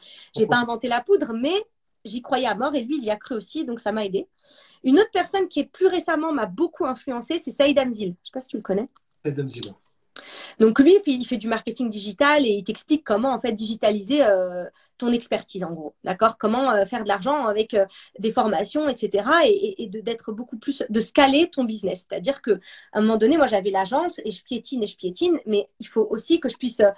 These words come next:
Speaker 1: au lieu de parler à une personne, deux personnes, trois personnes, que je puisse parler à, à mille personnes en même temps. Et donc ça, ça m'est venu quand j'ai fait, euh, une formation de Saïd, euh,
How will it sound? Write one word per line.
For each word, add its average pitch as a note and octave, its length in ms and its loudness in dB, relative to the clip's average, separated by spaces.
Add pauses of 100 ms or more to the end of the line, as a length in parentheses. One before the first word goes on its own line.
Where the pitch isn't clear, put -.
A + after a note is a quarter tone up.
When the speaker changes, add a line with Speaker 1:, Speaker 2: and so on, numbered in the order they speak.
(300)
Speaker 1:
au - 80 0
lieu B3+ 140 6
de - 60 -14
parler B3 240 6
à A#3 120 4
une C4+ 200 0
personne, B3 340 -2
deux G#3+ 100 -4
personnes, A3 300 -8
trois G#3+ 160 -8
personnes, D#4+ 300 0
que - 60 -8
je - 60 -20
puisse - 120 -14
parler B3 240 2
à, - 240 0
à G3+ 100 -4
mille C#4 240 2
personnes C#4 300 0
en A3 80 -2
même A3+ 160 -6
temps. - 160 -12 (520)
Et G#3 120 2
donc G#3+ 160 2
ça, E4 260 6
ça A#3+ 100 2
m'est A3+ 140 0
venu B3 260 0
quand A#3+ 140 -6
j'ai G#3+ 120 -4
fait, C#4 280 0
euh, A3 60 0
une G#3 100 -4
formation G#3 420 -4
de B3+ 60 -6
Saïd, C4+ 440 0 (360)
euh, G3 220 4